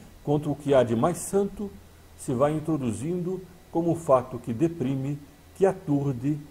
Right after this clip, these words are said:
que habitua e que prepara o ânimo para tolerar atentados mais ousados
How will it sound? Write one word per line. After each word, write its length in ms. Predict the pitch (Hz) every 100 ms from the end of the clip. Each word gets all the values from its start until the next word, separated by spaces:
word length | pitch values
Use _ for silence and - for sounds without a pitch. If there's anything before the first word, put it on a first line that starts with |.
| - -
que 60 | 170
habitua 760 | 160 160 - 170 208 208 208 - - -
e 80 | 147
que 140 | 190
prepara 500 | 156 175 165 165 151
o 140 | 131 165
ânimo 340 | 190 180 185
para 240 | 165 139
tolerar 480 | 127 - 190 135 131
atentados 800 | 127 127 113 - 151 165 160 160
mais 400 | 123 120 175 180
ousados 680 | 175 113 117 123 120 127 -